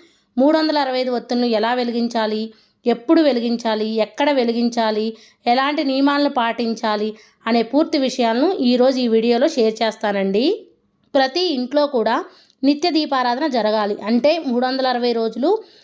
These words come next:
ప్రతిరోజు కూడా ఇంట్లో నిత్య దీపారాధన చేసుకోవాలి. కానీ ఇంట్లో ఆడవారి అడ్డంకుల వలన పురుడు, మైల ఇవన్నీ వస్తాయి. అందువలన సంవత్సరంలో ప్రతిరోజు నిత్య దీపారాధన చేయలేం కాబట్టి కార్తీక పౌర్ణమి రోజున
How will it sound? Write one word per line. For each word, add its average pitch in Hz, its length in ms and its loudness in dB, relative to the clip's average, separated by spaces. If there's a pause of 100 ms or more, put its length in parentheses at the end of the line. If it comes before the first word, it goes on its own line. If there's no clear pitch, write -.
(160)
ప్రతిరోజు 294 500 2
కూడా 262 280 0
ఇంట్లో 262 360 0
నిత్య 254 260 0
దీపారాధన 240 600 0
చేసుకోవాలి. 214 500 0 (400)
కానీ 262 260 0
ఇంట్లో 277 420 0
ఆడవారి 247 460 2
అడ్డంకుల 233 380 -2
వలన 214 340 0
పురుడు, 240 420 2
మైల 220 340 0
ఇవన్నీ 226 880 0 (800)
వస్తాయి. 247 520 -2
అందువలన 262 580 2
సంవత్సరంలో 294 680 0
ప్రతిరోజు 277 600 0
నిత్య 285 340 0
దీపారాధన 262 580 -2
చేయలేం 240 460 -2
కాబట్టి 226 680 -2 (400)
కార్తీక 285 500 -2
పౌర్ణమి 247 480 0
రోజున 220 420 0